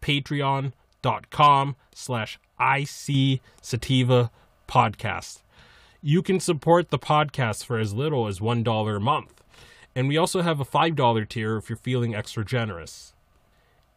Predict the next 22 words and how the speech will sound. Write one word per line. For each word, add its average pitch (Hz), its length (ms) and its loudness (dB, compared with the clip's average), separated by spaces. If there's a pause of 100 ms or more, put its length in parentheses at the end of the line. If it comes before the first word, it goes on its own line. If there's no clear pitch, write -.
(120)
Any 156 240 4
little 151 360 4
bit 127 240 0
helps, - 560 -4 (120)
and 113 280 0
we 110 120 2
would 113 220 2
really 123 380 4
appreciate 113 520 -2
your 107 140 -4
support 104 460 -4
if 98 180 -4
you 101 160 -4
have 101 300 -2
the 98 80 -6
funds 98 340 -6
to - 80 -10
do 92 220 -10
so. 85 320 -12 (2250)
Hello, 165 220 4
everyone. 123 500 4 (100)
Um, 113 480 2